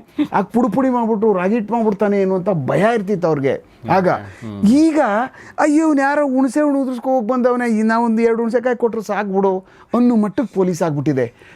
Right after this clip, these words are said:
Speaker 1: ಇದು ಬೆಂಗಳೂರು ಸಿಟಿಗೆ ಕಾಡ್ತಾ ಇರ್ತಕ್ಕಂಥದ್ದು. ಯಾರಿಗೂ ಪೊಲೀಸೇ ಬೇಕಾಗಿಲ್ಲ, ನಾನು ಒಳ್ಳೆ ಪೊಲೀಸ್ ಮನ್ ಆಗಬೇಕು ಅನ್ನುವಂಥ ಮೆಂಟಾಲಿಟಿಗಳೇ ಕಮ್ಮಿ ಆಗೋಗ್ಬಿಟ್ಟಿದೆ.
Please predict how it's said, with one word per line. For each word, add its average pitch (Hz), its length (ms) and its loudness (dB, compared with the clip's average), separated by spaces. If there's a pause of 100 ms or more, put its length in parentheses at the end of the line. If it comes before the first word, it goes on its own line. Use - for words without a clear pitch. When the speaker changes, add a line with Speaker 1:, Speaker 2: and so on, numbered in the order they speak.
(220)
Speaker 1:
ಇದು 277 320 4
ಬೆಂಗಳೂರು 262 400 2
ಸಿಟಿಗೆ 208 400 0
ಕಾಡ್ತಾ 175 400 0
ಇರ್ತಕ್ಕಂಥದ್ದು. 165 800 0 (840)
ಯಾರಿಗೂ 240 420 2
ಪೊಲೀಸೇ 233 600 0
ಬೇಕಾಗಿಲ್ಲ, 226 640 -2 (340)
ನಾನು 220 200 2
ಒಳ್ಳೆ 240 320 2
ಪೊಲೀಸ್ 233 400 0
ಮನ್ 277 200 0
ಆಗಬೇಕು 269 440 -2
ಅನ್ನುವಂಥ 262 420 -2
ಮೆಂಟಾಲಿಟಿಗಳೇ 277 960 0
ಕಮ್ಮಿ 226 240 0
ಆಗೋಗ್ಬಿಟ್ಟಿದೆ. 135 800 -8